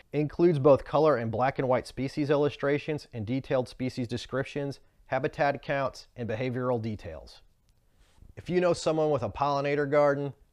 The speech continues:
they are gonna see beetles. Lots of them. So get them a guide so they can sort them all out. And now a guide for those specialized beetles we all know and love because they can light up their butts.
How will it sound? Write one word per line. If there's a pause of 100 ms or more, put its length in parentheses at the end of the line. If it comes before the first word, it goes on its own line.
they
are
gonna
see
beetles. (560)
Lots
of
them. (260)
So
get
them
a
guide
so
they
can
sort
them
all
out. (1040)
And
now
a
guide
for
those
specialized
beetles
we
all
know
and
love (380)
because
they
can
light
up
their
butts.